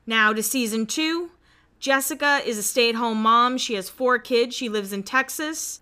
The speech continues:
Alex H, she now goes by her actual name, Lauren. She has two children,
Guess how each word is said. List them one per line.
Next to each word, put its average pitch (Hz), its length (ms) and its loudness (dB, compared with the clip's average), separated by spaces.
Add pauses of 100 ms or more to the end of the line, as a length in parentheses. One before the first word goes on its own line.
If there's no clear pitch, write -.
Alex 226 380 2
H, 294 420 -2
she - 180 -6
now 208 160 0
goes 196 200 -4
by 196 180 0
her 190 120 -2
actual 202 360 -2
name, 185 300 -4
Lauren. 294 600 0 (560)
She 262 200 -4
has 214 200 -4
two 320 220 0
children, 302 720 -2